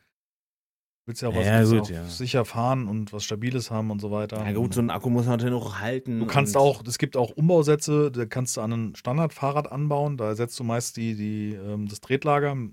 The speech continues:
Speaker 1: da kommt halt der Motor rein. Also weißt du, unten,
Speaker 2: Ja,
Speaker 1: dann
Speaker 2: ja,
Speaker 1: sitzt so
Speaker 2: ja.
Speaker 1: der Motor so in dem, in dem Dreieck beim Herrenrad unten so. Ähm, und der Akku musst du halt auch da am Gelenkstängel festmachen.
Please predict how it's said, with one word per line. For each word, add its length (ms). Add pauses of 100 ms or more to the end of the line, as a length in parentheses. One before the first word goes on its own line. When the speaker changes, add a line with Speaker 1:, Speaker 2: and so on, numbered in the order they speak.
Speaker 1:
da 180
kommt 200
halt 80
der 80
Motor 300
rein. 240 (960)
Also 100
weißt 140
du, 60
unten, 360 (220)
Speaker 2:
Ja, 120
Speaker 1:
dann 100
Speaker 2:
ja, 80
Speaker 1:
sitzt 100
so 60
Speaker 2:
ja. 60
Speaker 1:
der 80
Motor 340
so 160
in 80
dem, 240
in 60
dem 120
Dreieck 380
beim 160
Herrenrad 480
unten 320
so. 260 (1000)
Ähm, 760
und 160
der 140
Akku 240
musst 200
du 40
halt 100
auch 200
da 100
am 180
Gelenkstängel 560
festmachen. 480